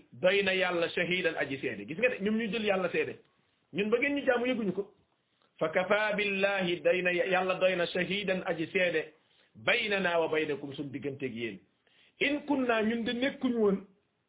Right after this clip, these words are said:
nekkoon nañ, عن عبادتكم، seen jaamu gi ngeen di jaamu, la غافلين. Ñun كنا غافلين, ñun yëguñu woon sax ñun ngeen doon jaamu. Gis nga de, parce que yëf yi nag dafa tar ni taraayu bàmmeel. Yëf yi dafa tar lool ni taraayu bàmmeel. Nga gis waxante ba,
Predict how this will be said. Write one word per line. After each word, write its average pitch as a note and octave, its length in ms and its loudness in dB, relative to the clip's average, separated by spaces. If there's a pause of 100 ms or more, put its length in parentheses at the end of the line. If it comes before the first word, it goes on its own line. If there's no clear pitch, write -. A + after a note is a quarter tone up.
(100)
nekkoon A3+ 440 2
nañ, G3+ 160 0
عن F3+ 180 -2
عبادتكم، G3 880 0
seen G3+ 260 0
jaamu F#3+ 320 2
gi F#3 80 -4
ngeen G#3 160 -2
di G3 60 -4
jaamu, F3 240 0
la E3 100 0
غافلين. B2+ 600 -4
Ñun A#3+ 280 -8
كنا C4+ 240 -2
غافلين, B3 440 0
ñun B3 140 -2
yëguñu C4 240 0
woon G#3+ 140 0
sax G#3+ 120 -2
ñun A3+ 140 -2
ngeen F#3+ 160 2
doon E3 160 -2
jaamu. A#2+ 240 -6 (140)
Gis C#3+ 100 -12
nga D#4 120 -10
de, - 100 -14 (640)
parce G#2+ 140 -14
que B2+ 100 -14
yëf C3 160 -6
yi C3 80 -8
nag B2 140 -10
dafa C3 200 -10
tar D3+ 220 -6
ni C3+ 140 -10
taraayu A#2+ 300 -6
bàmmeel. F#2+ 340 -10 (220)
Yëf G2 140 -16
yi G#2+ 80 -10
dafa B2 200 -6
tar D#3+ 200 -2
lool C4+ 460 4
ni D#3+ 100 -4
taraayu D#3 300 2
bàmmeel. A#2 320 -8 (840)
Nga A2+ 100 -10
gis C3 160 -10
waxante E3+ 520 0
ba, G3 280 0